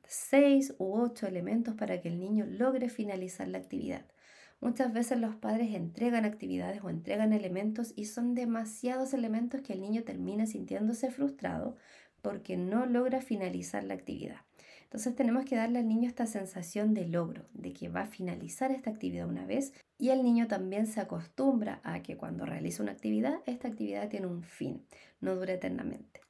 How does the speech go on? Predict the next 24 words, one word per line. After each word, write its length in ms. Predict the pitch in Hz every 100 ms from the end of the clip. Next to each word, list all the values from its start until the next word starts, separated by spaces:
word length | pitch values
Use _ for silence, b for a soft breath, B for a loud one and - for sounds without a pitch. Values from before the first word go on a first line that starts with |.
| _ -
Entonces 460 | 285 277 254 277 262
al 80 |
niño 200 | 240 240
le 140 | 247 226
queda 160 | 233
esta 180 | 240 247
sensación 640 | 220 196 190 175 196 196
de 140 | 185 170
logro, 340 | 175 - - _ _ 233
"lo 180 | 165 165
logré". 460 | 160 - - - _ _ b b b b b b
¿Ok? 180 | 277 -
Y 220 | 285 277
esta 180 | 277 294
es 40 |
una 100 | 277
actividad 420 | 269 247 240 247
muy 300 | 208 220 262
buena 320 | 202 190 220
porque 240 | 233 214 -
aquí 180 | 165 190
el 100 | 208
niño 280 | 208 220
comienza 720 | 220 196 240 277 269 233 220